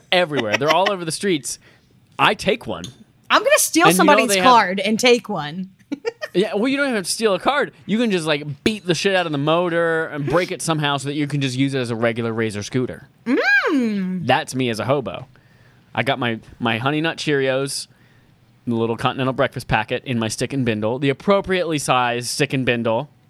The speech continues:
Speaker 2: <laughs>
Speaker 1: on my broken-ass scooter going down the streets of some big city because that's where I can find
Speaker 2: How
Speaker 1: a
Speaker 2: are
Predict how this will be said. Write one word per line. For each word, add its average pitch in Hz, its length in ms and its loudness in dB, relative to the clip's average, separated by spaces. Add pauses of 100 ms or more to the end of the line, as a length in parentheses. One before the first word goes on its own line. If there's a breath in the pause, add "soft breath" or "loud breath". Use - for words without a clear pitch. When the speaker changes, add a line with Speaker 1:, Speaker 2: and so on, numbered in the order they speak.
(260)
Speaker 2:
<laughs> 214 540 -4
Speaker 1:
on 139 220 2
my 117 400 -2 (280 loud breath)
broken-ass 147 920 0 (160 soft breath)
scooter 135 600 0 (240 loud breath)
going 135 260 2
down 139 200 0
the 143 60 -2
streets 139 380 -2
of 123 80 -2
some 139 240 2
big 139 180 -2
city 127 320 0
because 123 220 -4
that's 117 180 -2
where 123 80 0
I 120 40 -2
can 117 140 -8
find 311 160 4
Speaker 2:
How 320 40 4
Speaker 1:
a 339 40 4
Speaker 2:
are - 20 -4